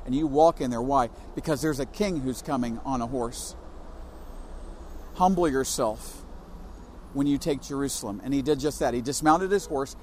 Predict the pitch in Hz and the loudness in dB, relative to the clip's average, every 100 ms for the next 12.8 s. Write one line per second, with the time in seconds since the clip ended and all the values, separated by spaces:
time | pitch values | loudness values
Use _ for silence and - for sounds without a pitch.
0 | - - - 139 123 127 156 180 - - | -16 -12 -2 -2 0 6 8 8 4 -6
1 | 160 160 156 - 165 147 151 151 143 151 | -4 -2 -4 -4 -2 -2 -2 -6 -6 -2
2 | 160 147 131 113 120 - - - - - | -2 -2 -4 -6 -6 -10 -12 -14 -12 -12
3 | - - 139 147 - 165 156 - 131 135 | -10 -6 0 0 2 0 0 -2 0 2
4 | 131 127 151 135 - 139 127 - 135 113 | 2 2 4 2 2 -2 0 2 2 2
5 | 98 - - - - - - - - - | -2 -8 -10 -10 -10 -10 -12 -10 -10 -10
6 | - - - - - - - 147 180 175 | -12 -12 -10 -10 -10 -10 -2 4 4 4
7 | - 170 135 123 - 165 135 135 160 180 | 0 0 0 0 -4 0 2 4 2 2
8 | 180 185 185 170 165 156 135 117 151 139 | 4 4 4 2 4 4 2 2 0 0
9 | - - 160 175 208 185 160 190 160 156 | -6 0 4 6 6 6 8 8 6 0
10 | 135 156 180 175 180 180 180 165 180 175 | 0 0 0 2 2 2 0 0 2 2
11 | 139 123 110 - - - 151 143 180 165 | 2 0 -2 -8 -10 -8 -6 2 6 6
12 | 165 170 202 190 143 139 123 - | 6 2 6 6 6 6 6 4